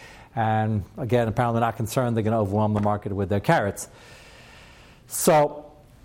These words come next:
the key to what's going on in the Gemara is still yet to come in Rashi. So look back in Rashi on page one of your main copy.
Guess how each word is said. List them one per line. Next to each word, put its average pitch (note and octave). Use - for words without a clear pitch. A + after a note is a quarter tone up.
the D#3+
key F#3+
to E3
what's D3+
going E3
on E3+
in E3+
the D#3+
Gemara E3+
is E3
still F3+
yet D#3+
to E3
come D#3
in C#3+
Rashi. D3
So C3
look D3
back D#3+
in D#3+
Rashi D3+
on C#3
page C#3
one F#3+
of D3
your C#3+
main D3
copy. C#3